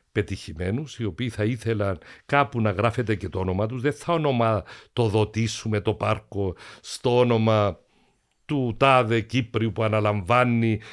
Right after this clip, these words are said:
τη συντήρηση του πάρκου, ενώ το χρηματικό κόστος της συντήρησης, αλλά, ναι, κάπου θα βρίσκεται και το όνομα του για να του δώσουμε τα κίνητρα να συντηρήσουμε την πόλη μας.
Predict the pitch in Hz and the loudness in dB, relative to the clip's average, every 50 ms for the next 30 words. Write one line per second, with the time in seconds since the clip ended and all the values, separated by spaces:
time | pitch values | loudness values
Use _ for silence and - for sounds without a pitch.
0 | - - _ - 127 - - - - - 139 127 113 117 113 95 127 139 139 135 | -20 -12 _ -4 -4 -4 -4 -4 -4 -2 0 0 2 0 0 2 2 4 4 4
1 | 127 113 104 - - 110 104 92 98 98 - 98 87 90 - - _ - 113 139 | 2 0 -2 -6 -8 -6 -6 -6 -6 -6 -6 -6 -8 -8 -8 -10 _ -10 -8 -8
2 | 135 - - - - - 104 101 104 110 107 107 107 113 107 - - - 104 101 | -8 -12 -16 -18 -6 -4 -2 0 2 2 0 0 0 -2 -2 -2 -4 -4 -2 -2
3 | 98 90 90 - 120 120 113 - - 143 143 - - - - 92 85 85 - - | -2 -2 -2 -2 -2 -2 0 2 2 2 2 2 -2 -6 -8 -8 -8 -8 -8 -12
4 | - - - - - - - - _ - 107 - - - - 101 87 80 76 90 | -20 -20 -20 -20 -20 -20 -20 -20 _ -6 -6 -6 -6 -8 -8 -8 -8 -6 -6 -6
5 | 87 80 90 95 - - - - 117 95 82 78 80 82 95 120 160 165 - _ | -4 -4 -6 -6 -6 -8 -6 -4 -4 -4 -2 -2 -2 -2 -2 -2 -4 -8 -12 _
6 | - - _ - 87 87 90 104 139 175 175 175 - - - - _ _ - 165 | -20 -20 _ -8 -4 -2 0 0 0 -2 -4 -8 -14 -20 -20 -20 _ _ -2 0
7 | 170 156 117 - _ - 113 107 98 92 87 85 78 - - - _ - - 101 | 0 0 -2 -4 _ -4 -2 -2 -2 -2 -4 -6 -10 -14 -20 -20 _ -8 -8 -6
8 | 80 95 131 104 - - 139 117 104 98 78 87 82 - 98 107 123 139 156 160 | -2 -2 -2 -4 -2 -2 -2 -2 -2 -4 -4 -6 -6 -4 -4 -2 -2 -4 -6 -6
9 | - 165 160 135 147 139 135 131 127 120 113 107 98 - _ - 110 107 92 85 | -8 -10 -8 -6 -4 -2 0 0 0 0 0 -2 -4 -8 _ -4 -4 -4 -2 0
10 | 120 143 143 143 - - 156 147 147 147 131 107 127 117 110 - - - 143 170 | 0 0 0 0 -4 -4 -2 -2 -2 -2 0 0 0 0 0 -4 -6 -6 -4 -2
11 | 175 180 170 123 - - - 87 95 98 110 135 139 - _ - - - - - | -2 0 -2 -2 -4 -6 -6 -4 -2 -2 -2 -4 -6 -12 _ -20 -20 -20 -20 -20
12 | - - - - - - 135 143 143 135 - - - - 175 165 147 113 - 117 | -20 -20 -20 -20 -14 -10 -2 0 0 0 0 -2 -2 0 0 0 0 0 0 2
13 | 123 117 120 165 180 - - 185 190 190 185 175 165 151 120 107 92 135 165 185 | 2 4 4 2 2 0 0 0 0 0 2 0 0 0 0 2 2 4 4 4
14 | 190 190 180 120 95 87 78 - - - | 4 2 0 -2 -2 -6 -8 -10 -14 -20